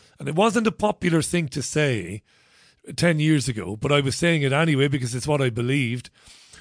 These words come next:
is that Bitcoin, that crypto was basically a Trojan horse. Get people into it, convince them that it is a currency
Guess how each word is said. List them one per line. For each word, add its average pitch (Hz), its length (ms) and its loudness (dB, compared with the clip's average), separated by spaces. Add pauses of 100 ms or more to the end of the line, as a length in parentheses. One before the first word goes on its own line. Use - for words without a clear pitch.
(160)
is 147 100 -6
that 143 180 2
Bitcoin, 160 460 0
that 123 160 -6
crypto 156 360 -2
was 131 160 -2
basically 135 580 -2 (300)
a 139 60 -8
Trojan 131 500 0
horse. 117 580 -4 (480)
Get 165 220 -2
people 165 320 2
into 175 300 2
it, - 260 -4 (720)
convince 170 520 2
them 175 460 -2
that 147 200 2
it 147 120 -2
is 151 260 0 (100)
a 139 440 0 (1040)
currency 180 760 2